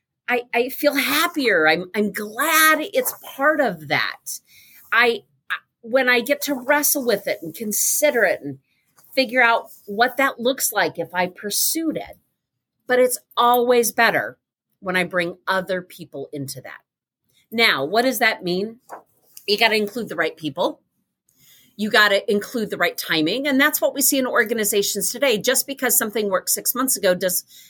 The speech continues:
not mean that it'll work today. And just because an idea pops up today may not mean that it's a great idea twelve months from now.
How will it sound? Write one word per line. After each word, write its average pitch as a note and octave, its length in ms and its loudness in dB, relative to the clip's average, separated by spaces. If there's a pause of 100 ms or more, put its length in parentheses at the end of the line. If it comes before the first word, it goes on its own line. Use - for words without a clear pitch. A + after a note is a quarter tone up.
not C4 240 0
mean G3 200 0
that E3 160 4
it'll D3+ 180 0
work C3+ 240 -8
today. A#3 400 2
And D#3+ 120 -2
just B3 200 0
because A3+ 280 -4
an G3+ 100 0
idea F#3+ 300 0
pops - 300 -6
up F3 100 -10
today C4 340 2
may A#3 240 -2
not B3 300 2
mean A#3+ 600 0 (300)
that C4 120 2
it's C4 140 0
a D4 40 0
great A3+ 420 0
idea G3 480 2 (140)
twelve D#4 600 -2
months C#3+ 400 -4
from C#3 300 -4
now. F#2 340 -12